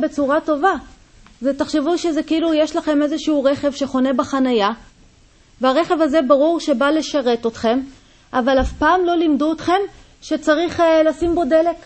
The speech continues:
למשל. אף פעם לא לימדו אתכם שהוא צריך מצבר בשביל, אה, שהוא יוכל להתניע. אף פעם לא לימדו אתכם לתחזק אותו, אף פעם לא אמרו לכם,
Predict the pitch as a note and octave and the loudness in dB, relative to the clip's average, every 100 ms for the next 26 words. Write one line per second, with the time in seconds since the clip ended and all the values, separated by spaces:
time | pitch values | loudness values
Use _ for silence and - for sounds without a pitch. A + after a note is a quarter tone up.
0 | - - - C#4 C4+ C4 B3 A3+ - - | -20 -20 -8 -4 -4 -2 -4 -6 -10 -20
1 | - _ - - B3 - D#4 D#4+ E4 E4 | -20 _ -20 -14 -12 -2 0 2 2 2
2 | D4+ D#4+ D#4+ D#4+ D4+ D#4+ D4+ D4+ D#4+ - | 2 0 0 0 0 -2 -2 -2 0 0
3 | D#4 D#4 B3 D#4 E4 C#4+ - - _ B3+ | 0 0 2 6 6 2 -8 -20 _ -6
4 | C#4 B3 D4+ D4 C#4 C#4+ C#4+ C#4 C#4 C#4+ | -4 0 0 2 2 2 0 0 0 0
5 | D4 C#4+ D4 D4 C#4 B3+ - - - D4 | 0 0 0 0 0 -4 -12 -20 -8 -2
6 | D#4 E4 D#4+ C#4+ D4+ D#4+ E4 D#4+ D4+ C#4+ | 0 2 2 2 0 -2 0 0 0 -2
7 | C4+ A3+ D#4+ F#4+ D#4+ C4+ D4 D#4 E4 D#4 | -2 0 0 0 -2 -2 0 0 2 0
8 | C4+ E4 G4 D#4+ | 0 0 2 2